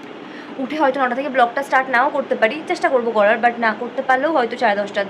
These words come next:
দিক থেকে ব্লগ স্টার্ট করবো, কারণ সকালে উঠে উঠে একটা কাজ থাকে, তখন ব্লগ করতে শুরু করলে অনেকটা লেট হয়ে যায়। Still অবশ্যই ট্রাই করবো, দেখা যাক কী হয়। চলো আজকের মতন এখানে ভিডিওটা শেষ করবো, তার আগে দেখাচ্ছি কুলফি কেমন করে ঘুমাচ্ছে। পায়ের ওপর হাত, আর আমার এই সাইডে আমার পা,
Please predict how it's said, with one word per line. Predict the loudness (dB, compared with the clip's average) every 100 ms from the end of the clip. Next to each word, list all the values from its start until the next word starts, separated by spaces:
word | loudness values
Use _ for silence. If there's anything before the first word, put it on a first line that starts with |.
| -6
দিক | -6
থেকে | -4 -4
ব্লগ | -2 -4
স্টার্ট | 0 -2 0
করবো, | -2 -2
কারণ | -2
সকালে | -4 -4 -4
উঠে | -8
উঠে | -2
একটা | 0 2
কাজ | 0 -2
থাকে, | -2 -2
তখন | -2 -2
ব্লগ | -2 -2 -8
করতে | -8 -8
শুরু | -10 -4
করলে | 0 0
অনেকটা | -2 -2 -2
লেট | 0
হয়ে | -2 -2
যায়। | -4 -6 -12 -14 -8
Still | -2 0 0
অবশ্যই | -2 -4 -4
ট্রাই | 0 0 0
করবো, | -2 0 -2
দেখা | -2 -4
যাক | -6 -8
কী | -2
হয়। | 0 0 -6 -14 -14 -14 -2
চলো | -2 -2 -6 -2
আজকের | 0 0 -4
মতন | -2 -2
এখানে | 0 -2
ভিডিওটা | 0 0 0 0
শেষ | -2 -2
করবো, | -2 2
তার | 4
আগে | 4
দেখাচ্ছি | 2 2 0 -6
কুলফি | -6 0
কেমন | 0 2 -2
করে | -2
ঘুমাচ্ছে। | -2 -2 -4 -10 -20 _ _ _
পায়ের | 4 6 8
ওপর | 8 8
হাত, | 6 4 2 -10 -14 -16 -16 -16 -16 -16 -16 -16 -16 -16 -16 -8 2
আর | 6
আমার | 6 8
এই | 8
সাইডে | 8 6 6
আমার | 4 4
পা, | 6